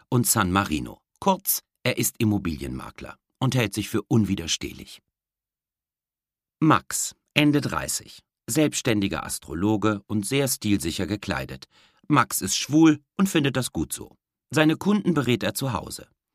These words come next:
Max ist berufsbedingt relaxed, da er weiß, dass man weder an guten noch an schlechten Sternenkonstellationen etwas ändern kann.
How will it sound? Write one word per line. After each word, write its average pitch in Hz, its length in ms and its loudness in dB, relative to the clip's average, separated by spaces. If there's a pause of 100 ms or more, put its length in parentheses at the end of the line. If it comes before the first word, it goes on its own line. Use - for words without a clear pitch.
(540)
Max 147 340 2
ist - 280 -4
berufsbedingt 104 1080 0
relaxed, 98 680 -6 (140)
da 107 120 0
er 95 140 0
weiß, 135 320 2 (280)
dass - 140 -2
man 139 180 2
weder 147 220 6
an 160 140 0
guten 165 440 2 (240)
noch 120 180 -2
an 101 120 0
schlechten 113 400 0
Sternenkonstellationen 98 1300 -2
etwas - 340 -4
ändern 60 380 -10
kann. - 200 -14